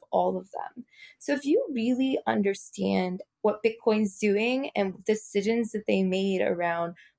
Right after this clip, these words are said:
why is it decentralized, why are blocks every ten minutes, how do transactions work, all of a sudden you have this amazing new viewpoint that you can go to almost any other crypto project and you can start understanding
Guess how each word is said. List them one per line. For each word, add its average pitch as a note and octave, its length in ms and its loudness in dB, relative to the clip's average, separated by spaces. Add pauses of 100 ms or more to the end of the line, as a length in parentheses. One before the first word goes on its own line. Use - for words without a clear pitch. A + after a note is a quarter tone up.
(100)
why G#3 260 2
is A3 140 2
it G#3+ 120 -2
decentralized, G3+ 920 0
why G3 260 2
are A3+ 140 0
blocks G#3+ 400 0
every F#3+ 280 0
ten F#3 340 -4
minutes, E3+ 500 -6
how G#3 320 2
do B3+ 120 0
transactions G#3 920 -2
work, - 260 0 (500)
all B3+ 260 4
of D4 80 -4
a D4 80 0
sudden A3 520 -2
you G#3+ 140 -2
have A3 300 0
this A3 200 0
amazing A3 800 -2
new G#3+ 200 0
viewpoint G3 600 -2 (340)
that B3+ 80 -4
you A#3 100 0
can B3+ 200 2
go G#3+ 200 2
to G#3+ 280 -2
almost G#3+ 400 0
any G3 280 0
other F#3+ 520 0
crypto G3 340 0
project - 760 0 (360)
and C4 120 4
you C#4+ 60 2
can D4 80 2
start C#4+ 300 0
understanding A#3+ 960 0